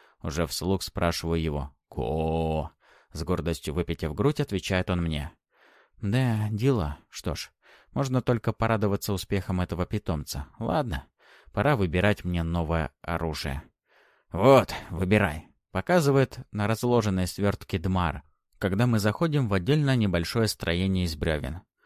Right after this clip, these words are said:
Здесь имеются довольно редкие и качественные экземпляры. Вот тут одноручные узкие клинки. Дроу приглашает к одному из объемных свертков.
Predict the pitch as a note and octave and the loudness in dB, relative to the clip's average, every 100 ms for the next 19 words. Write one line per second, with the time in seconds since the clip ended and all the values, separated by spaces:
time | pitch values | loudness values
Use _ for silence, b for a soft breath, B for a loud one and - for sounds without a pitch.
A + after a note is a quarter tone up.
0 | b b b E2 D#2 B2+ - A2+ G#2+ A#2+ | b b b -8 2 6 6 4 4 4
1 | A2 - F#2 G2 G2+ F#2 F2+ A#2+ - - | 2 0 2 4 4 2 4 2 2 0
2 | G2 - G2+ G#2+ F#2+ G2+ G2 F#2+ E2+ A2 | 0 2 0 0 -2 0 2 2 2 0
3 | D3 C#3+ F2+ D2 - - G2 A2 F3+ F2 | 2 2 2 0 -6 -4 0 2 2 2
4 | F2 F#2 G2 - E2+ D#2+ - E2 - F2 | 2 0 0 0 -2 -4 -4 -6 -2 -2
5 | E2+ D2 D#2 C#2+ - b b b b F2 | -2 -4 -6 -8 -12 b b b b -4
6 | F2 E2+ D#2 E2 F#2+ F#2+ - A2+ - F#2+ | 0 0 0 -2 2 0 2 -2 0 -2
7 | F2+ F#2 F#2+ E2+ E2 E2 F2+ E2+ - - | 0 2 2 0 -2 0 -2 -2 -4 -4
8 | F2 D2+ - D#2 | -2 -2 -2 -6